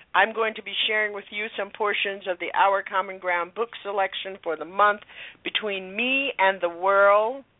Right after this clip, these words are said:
and tell you about some of the people that we have invited to be with us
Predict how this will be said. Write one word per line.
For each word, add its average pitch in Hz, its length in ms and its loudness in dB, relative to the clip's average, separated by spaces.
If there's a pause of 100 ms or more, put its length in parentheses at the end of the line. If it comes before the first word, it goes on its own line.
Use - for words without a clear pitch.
(380)
and 180 280 0
tell 208 180 4
you 202 200 -4
about 185 260 2 (100)
some 220 120 -6
of 190 60 -10
the 175 60 -8
people 214 460 -8
that 180 200 -2
we 196 200 -10
have 165 180 0
invited 175 640 2
to - 40 -18 (100)
be 208 180 -8
with 202 240 -4
us 190 200 4